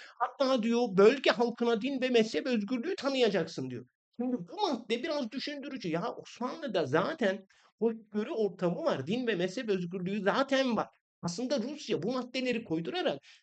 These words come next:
şunu ima etmeye çalışıyor ya da işte oradaki halklara şu mesajı vermeye çalışıyor. "Bakın haklarınızı ben koruyorum." diye.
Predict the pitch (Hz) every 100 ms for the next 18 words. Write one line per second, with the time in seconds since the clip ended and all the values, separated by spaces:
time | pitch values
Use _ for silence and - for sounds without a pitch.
0 | _ 240 269 392 302 233 196 160 156 -
1 | 151 139 151 143 139 147 147 175 226 202
2 | - - - 226 220 226 247 196 202 202
3 | 202 208 220 220 277 277 220 233 254 190
4 | 156 139 127 131 - 139 214 220 370 277
5 | 226 202 190 175 180 208 165 160 143 131
6 | 120 113 113